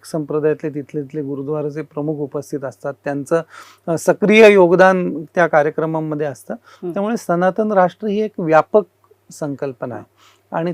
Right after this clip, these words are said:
Speaker 1: त्याच्यासाठी म्हणून या सगळ्या मंडळींना एकत्रित घेऊन हा, हे मांडला जातोय. आज आपल्याला बघतो की आपण जगभरामध्ये,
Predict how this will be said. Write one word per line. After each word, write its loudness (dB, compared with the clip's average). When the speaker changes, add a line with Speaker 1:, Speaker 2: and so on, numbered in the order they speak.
Speaker 1:
त्याच्यासाठी 0
म्हणून -2
या 2
सगळ्या -2
मंडळींना -4
एकत्रित -8
घेऊन -10
हा, -6
हे -14
मांडला -10
जातोय. -12
आज -4
आपल्याला 0
बघतो -6
की -6
आपण -8
जगभरामध्ये, -2